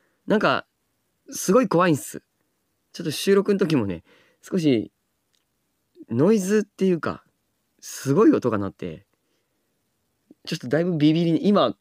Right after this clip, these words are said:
喋ってますけど、だいぶビビってるんです。あのー、ね、その辺もご検討していただきつつ、えー、とりあえず皆さんはですね、こちらの、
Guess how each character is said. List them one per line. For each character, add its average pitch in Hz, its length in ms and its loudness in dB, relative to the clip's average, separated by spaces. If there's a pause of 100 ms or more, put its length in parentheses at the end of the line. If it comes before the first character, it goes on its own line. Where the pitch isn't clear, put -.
(220)
喋 147 200 -4
っ - 20 -4
て 139 80 -4
ま 120 80 0
す 98 40 -10
け 101 80 -4
ど、 80 40 -10
だ 143 140 -2
い 180 40 -2
ぶ 170 100 -2
ビ 135 120 0
ビ 156 100 2
っ - 20 -12
て 123 100 -2
る 98 80 2
ん - 20 -6
で - 60 -10
す。 - 180 -20 (580)
あ - 80 -10
の 98 440 -2 (380)
ー、 113 40 -2
ね、 110 200 -6 (120)
そ - 160 -8
の 147 80 2
辺 147 140 0
も 131 100 0
ご 113 140 -2
検 107 240 -2
討 104 200 0 (120)
し - 100 -14
て 98 200 -4
い - 40 -12
た - 80 -2
だ 95 80 0
き - 100 -10
つ - 140 -20
つ、 - 160 -12 (580)
え 80 260 -14
ー、 - 20 -16
と 95 100 -6
り 101 60 0
あ 107 40 4
え - 40 0
ず 85 80 -2
皆 92 140 0
さ 95 100 -4
ん 82 80 -6
は 80 80 -10
で 78 80 -12
す 85 120 -14
ね、 82 200 -14 (480)
こ 101 100 -8
ち - 80 -4
ら 87 100 -4
の、 78 240 -8